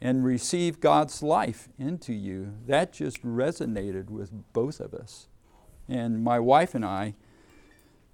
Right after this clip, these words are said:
uh, met together at the altar. She was in one area of this great big, uh, building, and I was in a different area.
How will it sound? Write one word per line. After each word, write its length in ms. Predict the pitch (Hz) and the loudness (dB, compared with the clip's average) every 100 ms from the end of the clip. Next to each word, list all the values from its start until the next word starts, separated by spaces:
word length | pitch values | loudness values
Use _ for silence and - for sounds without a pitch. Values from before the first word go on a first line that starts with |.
| - | -6
uh, 400 | 110 110 107 117 - | -2 0 -2 -4 -10
met 340 | 151 135 160 - | -2 2 2 2
together 540 | 123 147 139 104 101 - - | 2 4 4 2 -2 -10 -8
at 140 | 120 | -6
the 120 | 117 | 0
altar. 340 | 117 135 110 87 | 2 2 0 -6
She 240 | - 131 | -6 -4
was 200 | 120 113 | -4 -4
in 220 | 110 107 | -6 -4
one 360 | 117 131 120 113 - - - _ _ - - - | -2 -2 -2 -8 -18 -20 -20 _ _ -20 -20 -6
area 400 | 127 123 127 120 | 2 4 4 4
of 140 | 110 | 2
this 220 | 104 107 - | -2 -10 -8
great 300 | 117 113 107 | -6 -6 -4
big, 280 | 107 95 - - - - - | -6 -6 -12 -20 -20 -20 -14
uh, 340 | - 53 53 98 92 - | -10 -8 -8 -10 -14 -8
building, 400 | 117 120 117 120 | -2 0 0 -2
and 120 | 113 113 | -4 -4
I 120 | 117 | -4
was 240 | 113 110 | -4 -6
in 140 | 113 110 | -6 -6
a 80 | |
different 360 | 110 147 - 120 | -2 -4 -4 -8
area. 440 | 107 107 101 101 | -8 -8 -8 -10